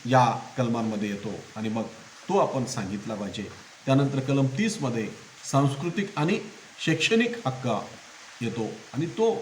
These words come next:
अ, आपण तिथे लिहिला पाहिजे. त्यानंतर मग शेवटचा सहावा हक्क येतो घटनात्मक उपायाचा हक्क आणि तो हक्क भारतीय राज्यघटनेच्या कलम बत्तीसमध्ये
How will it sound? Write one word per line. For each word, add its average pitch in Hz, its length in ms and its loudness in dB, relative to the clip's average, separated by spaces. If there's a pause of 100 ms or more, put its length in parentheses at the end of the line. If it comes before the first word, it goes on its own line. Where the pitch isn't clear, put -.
(480)
अ, 123 40 -2
आपण 123 480 0
तिथे 117 260 -2
लिहिला 110 260 0
पाहिजे. 101 300 -6
त्यानंतर 113 480 -2
मग 151 140 2 (920)
शेवटचा 208 400 6
सहावा 127 360 2
हक्क 123 240 -4
येतो 110 200 -2 (100)
घटनात्मक 180 520 0 (140)
उपायाचा 110 440 -2
हक्क 95 220 -8
आणि 101 260 -4
तो 107 260 -6
हक्क 113 220 -8 (520)
भारतीय 131 320 0
राज्यघटनेच्या 135 640 0
कलम 170 320 0
बत्तीसमध्ये 135 760 2